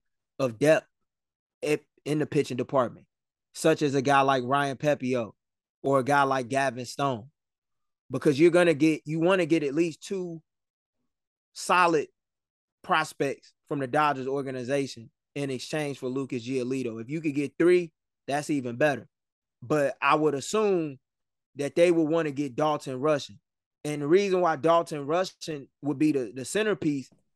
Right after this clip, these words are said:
is, like I said, Sox need catching. And then he's blocked, because if you look at the Dodgers organization right now, they have Will Smith, who is a hell of a catcher and has provided them with an incredible bat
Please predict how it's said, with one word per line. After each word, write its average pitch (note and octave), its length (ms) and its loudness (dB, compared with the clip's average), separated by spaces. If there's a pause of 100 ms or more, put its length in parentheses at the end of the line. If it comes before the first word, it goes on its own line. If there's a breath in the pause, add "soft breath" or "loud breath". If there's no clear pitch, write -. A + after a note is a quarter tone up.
(200)
is, B2 100 -8
like D3 180 0
I C#3 80 0
said, F#3 260 0
Sox D#3 280 0
need E3+ 280 -4
catching. E3+ 360 0 (280 soft breath)
And F#3 120 2
then G#3 140 2
he's F#3+ 260 0
blocked, E3 600 0 (480)
because F3 260 0
if D#3+ 80 -2
you F#3+ 120 -8
look G#3 180 2
at F#3 100 2
the D#3 80 0
Dodgers D#3+ 500 2
organization D#3+ 760 0
right D3+ 200 -6
now, D3 220 -6
they D#3+ 140 0
have E3+ 220 2
Will D#3+ 280 0
Smith, D#3 420 -6 (800)
who D3 400 2 (360)
is C3+ 180 -4
a C3 60 -6
hell F#3 240 4
of C#3+ 80 0
a C#3+ 80 -4
catcher D3 380 -2
and C3 260 -10
has C#3 100 -6
provided C#3 560 -4 (100)
them C#3+ 160 -8
with C3+ 140 -2
an C3 80 -6
incredible C#3+ 480 -2
bat D#3 320 4